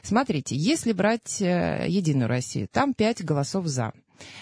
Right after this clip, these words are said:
Если брать К П Р Ф, там, э, девяносто голосов, это почти сто процентов. Также почти сто процентов, не, не почти, а вообще сто процентов Л Д П Р,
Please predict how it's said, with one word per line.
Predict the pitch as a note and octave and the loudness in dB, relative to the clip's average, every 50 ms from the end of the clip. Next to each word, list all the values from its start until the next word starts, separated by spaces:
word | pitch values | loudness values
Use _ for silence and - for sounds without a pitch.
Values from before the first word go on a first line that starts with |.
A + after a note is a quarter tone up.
| - - | -8 -2
Если | E3+ F3 B3 C#4+ - C#4 | 0 0 0 0 0 0
брать | A#3+ G3+ G#3 G#3+ A#3 - - | 0 2 2 2 2 0 -2
К | - G3+ | -6 -4
П | - G3+ G#3 | 0 2 2
Р | G#3+ G#3+ | 2 2
Ф, | A#3+ B3+ A#3+ - | 2 0 -2 -2
там, | - F3+ F3+ G3 G3+ G3 G3 F#3+ F#3 F3 F3 E3 D3+ | 0 0 2 2 2 2 2 2 2 2 2 2 2
э, | C#3+ | 2
девяносто | D3 F3 F3+ F#3 D#3+ C#3 - - | 2 2 4 4 4 2 2 0
голосов, | C3+ C#3+ D#3 F3+ - D4+ C4+ G#3 | -2 0 0 0 2 0 0 0
это | E3+ D#3+ | 0 0
почти | D#3+ E3+ E3 - - - A3 - | 0 0 -2 -2 -2 -2 -2 -2
сто | - - F3 D#3 | 0 -2 -2 0
процентов. | - B2+ B2+ - - F2+ A2 B2+ - - - | 0 -2 -2 -2 -4 -6 -6 -6 -6 -6 -2
Также | - C4+ C4+ A3+ G#3 | 0 2 2 2 2
почти | - G3 - - G#3 G3 | 2 0 0 0 -4 -4
сто | - - F#3+ | -2 -2 -2
процентов, | - F#3+ F#3+ - B3+ A#3+ - E3+ F3+ | 0 0 -2 0 -2 -2 0 0 2
не, | G3+ G3 - | 2 2 2
не | G3+ G#3+ G#3+ | 2 2 4
почти, | - G#3 G#3 - - - E4 | 4 2 0 0 0 2 4
а | C4+ G3+ F3 D#3+ | 4 4 4 4
вообще | F3 F3+ - - E3 D3 | 2 2 0 0 -2 -2
сто | - - D3+ | 0 -2 -2
процентов | - D#3 D#3 - D3+ C3 D3 - - | 0 0 0 0 -2 -4 -4 -2 0
Л | G3 G3+ | 0 2
Д | G#3 A#3 | 2 2
П | - D4+ | 4 4
Р, | F4 F#4 F#4 | 4 4 2